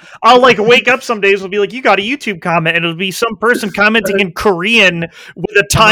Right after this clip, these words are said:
Speaker 1: timestamp of my Babysitting Mama stream. What? Why do that? I have the baby over here,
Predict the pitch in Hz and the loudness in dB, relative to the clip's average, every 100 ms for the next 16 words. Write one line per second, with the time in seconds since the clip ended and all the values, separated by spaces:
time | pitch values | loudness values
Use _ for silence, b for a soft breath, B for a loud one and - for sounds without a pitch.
0 | 240 214 - 202 180 170 180 165 175 160 | 2 0 -2 0 0 0 -2 0 0 0
1 | 208 233 220 185 160 151 143 143 139 - | -2 -4 -6 -2 -4 -4 -4 -4 -8 -10
2 | 165 170 185 175 b b b 196 165 165 | -6 -6 -6 -10 b b b -10 -4 -2
3 | 180 185 247 453 - - - _ _ - | 2 6 6 4 0 -4 -6 _ _ -6
4 | 202 240 294 311 269 349 415 180 131 117 | 2 6 6 4 4 6 4 2 -4 -6
5 | - _ _ b b b - 202 190 220 | -14 _ _ b b b -4 -4 -2 -4
6 | 240 254 226 247 262 269 254 240 240 220 | -6 -12 -8 -8 -6 -2 2 2 0 -2
7 | 233 233 277 302 | 2 4 4 0